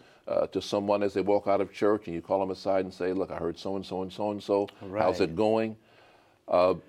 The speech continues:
Speaker 1: it, it's giving the congregation a feeling that they are cared for.
Speaker 2: Hmm.
Speaker 1: That's pastoring. And let me just add,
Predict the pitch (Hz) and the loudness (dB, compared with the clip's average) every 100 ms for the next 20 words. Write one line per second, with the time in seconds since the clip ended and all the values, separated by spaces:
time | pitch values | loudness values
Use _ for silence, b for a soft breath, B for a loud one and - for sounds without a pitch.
0 | _ - 113 123 - - 95 202 202 214 | _ 0 4 2 0 -6 2 2 2 -4
1 | 190 151 156 - 160 147 131 139 - 104 | -2 -4 -6 -8 -6 -2 2 0 0 -8
2 | - - 131 120 104 101 107 104 92 - | -6 0 0 0 -2 -2 -2 -2 -2 -6
3 | _ - - 117 101 82 76 67 - _ | _ -12 -4 -2 -2 -4 -8 -12 -18 _
4 | _ - - 90 64 - - - b b | _ -20 -2 -2 0 -8 -16 -20 b b
5 | b - 160 135 110 120 - - 127 110 | b -2 2 4 2 -2 -14 -10 -8 -8
6 | - 71 67 b b b b b _ 101 | -12 -12 -12 b b b b b _ 0
7 | 294 - - 185 208 160 127 - 95 85 | 0 -4 -2 0 0 2 0 0 -2 0
8 | 73 | -2